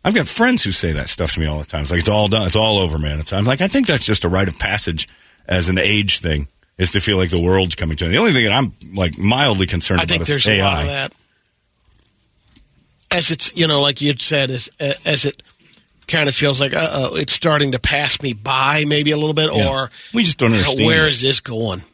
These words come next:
Speaker 1: Yeah. I just don't, uh, I don't think it's that bad. And then, you know,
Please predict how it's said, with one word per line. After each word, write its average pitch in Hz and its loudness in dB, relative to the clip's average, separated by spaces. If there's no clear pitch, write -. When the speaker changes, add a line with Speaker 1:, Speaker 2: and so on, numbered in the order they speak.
Speaker 1:
Yeah. 80 0
I 92 0
just 90 -2
don't, 87 -2
uh, 82 -2
I 90 2
don't 95 2
think 87 -2
it's 71 -6
that 82 -2
bad. 76 -2
And 147 0
then, 139 2
you 113 0
know, 85 2